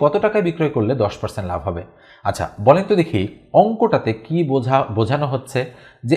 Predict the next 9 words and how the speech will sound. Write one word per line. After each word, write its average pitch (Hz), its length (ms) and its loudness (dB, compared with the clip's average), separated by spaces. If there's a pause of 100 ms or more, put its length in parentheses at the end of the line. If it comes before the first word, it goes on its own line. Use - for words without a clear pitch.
একটি 175 320 0
বই 175 520 6
দুইশো 165 360 2
পঁচাত্তর 214 420 2
টাকায় 180 520 4
বিক্রয় 123 580 4
করলে 123 420 2
পঁচিশ 143 440 -2
পার্সেন্ট 147 540 0